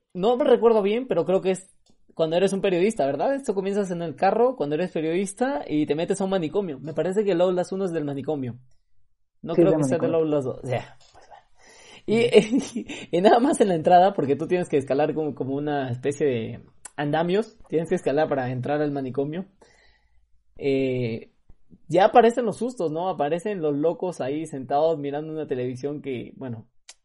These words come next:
Speaker 1: que solamente son <laughs> líneas blancas. Ya, ya aparecen los sustos, comienzan los sustos por ahí.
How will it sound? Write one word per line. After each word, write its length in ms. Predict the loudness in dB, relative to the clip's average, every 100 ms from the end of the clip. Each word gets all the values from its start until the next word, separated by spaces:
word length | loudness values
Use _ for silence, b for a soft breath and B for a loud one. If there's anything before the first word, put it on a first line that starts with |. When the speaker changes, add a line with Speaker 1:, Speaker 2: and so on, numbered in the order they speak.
| _
Speaker 1:
que 120 | -14
solamente 420 | -10 -8 -8 -6 -2
son 180 | 0
<laughs> 0 |
líneas 360 | 0 2 0 2
blancas. 540 | 2 0 2 -2 -2 b b b b b b
Ya, 260 | 0 4 8
ya 140 | 8
aparecen 320 | 8 4 4
los 120 | 2 0
sustos, 300 | 0 0 0
comienzan 340 | 0 0 2
los 140 | 2
sustos 300 | 2 0 0
por 120 | 0 0
ahí. 280 | -2 -4